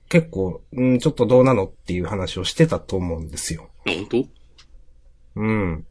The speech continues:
Speaker 1: ちょっとへにょってしてんなみたいな話をしてました。あ、な、なぜならボルト。ごめんなさい。
Speaker 2: あー。
Speaker 1: ボルト、ボルト。ごめんなさい。
Speaker 2: はい。
Speaker 1: うん。なので、あの、そういうこと思うと、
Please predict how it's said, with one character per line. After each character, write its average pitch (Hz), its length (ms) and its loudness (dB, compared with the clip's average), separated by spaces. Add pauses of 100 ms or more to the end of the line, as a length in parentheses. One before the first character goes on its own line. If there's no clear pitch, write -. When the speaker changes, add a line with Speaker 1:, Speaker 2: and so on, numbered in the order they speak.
(120)
Speaker 1:
ち - 120 -6
ょ - 20 -2
っ 214 80 -8
と - 80 -4
へ 117 120 -2
に 120 60 4
ょ 123 60 4
っ - 20 -6
て - 140 -4
し - 100 -2
て 98 80 0
ん 95 80 0
な 104 80 0
み 101 80 -2
た 87 120 -6
い - 20 -6
な 85 60 -8
話 90 260 -8
を 85 80 -4
し - 100 -6
て - 140 -8
ま 90 140 -8
し - 100 -8
た。 - 80 -12 (280)
あ、 170 100 12
な、 156 280 12
な 156 180 10
ぜ 180 80 8
な 139 60 10
ら 110 60 2
ボ 202 100 12
ル 170 120 12
ト。 90 100 -2
ご 87 100 -4
め 113 100 2
ん 113 40 0
な 107 40 -2
さ 104 120 2
い。 - 20 4
Speaker 2:
あ - 40 0
ー。 - 20 4
Speaker 1:
ボ 123 80 6
ル 107 80 2
ト、 90 80 -4
ボ 87 80 -4
ル 80 100 -4
ト。 80 180 -12
ご 101 100 -6
め 98 80 -4
ん 90 40 -4
な 78 60 -4
さ - 80 -6
い。 - 260 -10
Speaker 2:
は 101 60 -2
い。 - 20 -2
Speaker 1:
う 90 80 -2
ん。 80 80 -8 (1300)
な 147 200 0
の 95 260 0 (100)
で、 95 340 0 (460)
あ 117 160 -4
の、 107 240 -2
そ 160 420 0
う 160 60 6
い 165 60 6
う 165 80 2
こ 165 140 -6
と 127 120 0
思 120 300 4
う 95 80 -2
と、 92 320 -6